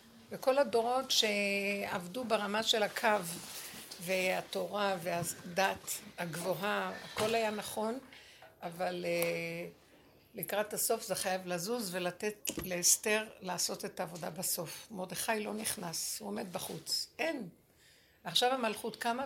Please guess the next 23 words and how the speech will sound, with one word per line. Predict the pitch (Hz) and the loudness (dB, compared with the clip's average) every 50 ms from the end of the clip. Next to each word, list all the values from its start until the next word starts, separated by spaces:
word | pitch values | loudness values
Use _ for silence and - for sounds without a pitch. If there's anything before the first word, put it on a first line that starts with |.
| 233 214 | -4 -6
וכל | 214 - - - - - 277 285 320 359 - - | -10 -10 -12 -4 6 6 8 8 8 4 -2 -4
התמיכה | 254 254 - - 247 226 214 214 - - 262 254 254 | -6 -6 -6 -4 -4 -2 0 0 0 0 0 0 0
של | - - 226 - - - | 0 -2 -4 -4 -6 -10
כל, | - - 262 269 285 - - - - - - - - - - _ _ _ _ _ _ _ _ - | -4 -2 0 0 0 -2 -4 -8 -12 -20 -20 -20 -20 -20 -20 _ _ _ _ _ _ _ _ -8
צריך | - - 208 - 226 | -4 -4 -4 -2 -2
להיות | 220 220 220 220 | -2 -2 -2 0
רק | 208 254 262 - | 0 0 0 0
למלכות. | 302 302 240 226 185 160 - - 170 147 - - - - _ _ - - - - - - - - - - - | -2 0 0 0 -2 -2 -4 -8 -8 -10 -10 -14 -20 -20 _ _ -20 -20 -20 -20 -20 -20 -20 -20 -20 -18 -10
זה | 160 165 202 | -4 -2 0
לא | 202 220 262 294 | 0 0 0 -2
מתאים | 269 277 - 285 294 | -2 -2 -2 -4 -2
עכשיו | 294 - - - 233 233 | -2 0 2 0 2 0
שום | - - - - 370 370 359 | 0 -2 -2 -2 -4 -4 -6
דבר | 359 330 285 285 247 233 | -6 -4 -4 -2 -2 -2
אחר, | - - 233 208 196 | -2 -2 -2 0 2
רק | 220 233 240 - | 0 0 0 -2
זה. | 175 147 165 151 139 - - - - - - - - - - - - - - - - - - - 180 | -4 -4 -4 -4 -6 -8 -16 -20 -20 -20 -18 -18 -18 -18 -18 -18 -18 -20 -20 -20 -20 -20 -18 -12 -6
וזה | 170 180 160 175 175 | -4 -2 -2 -2 -2
נראה | 170 180 185 190 240 262 | 0 0 -2 -2 -2 -4
כאילו... | 262 - 302 269 262 254 247 233 226 220 214 214 214 214 208 208 202 196 196 202 214 - - _ _ - - _ _ _ _ _ _ _ _ _ _ - | -2 -2 -2 0 0 -2 -2 -2 -2 -2 -2 -2 -2 -2 -2 -4 -4 -6 -8 -8 -12 -14 -18 _ _ -20 -20 _ _ _ _ _ _ _ _ _ _ -10
אני | 175 175 185 214 - - - | -8 -8 -8 -8 -12 -10 -10
מרגישה | 175 170 165 165 165 - 233 233 | -8 -8 -6 -2 -2 -2 -2 -2
כל | - 226 | -6 -8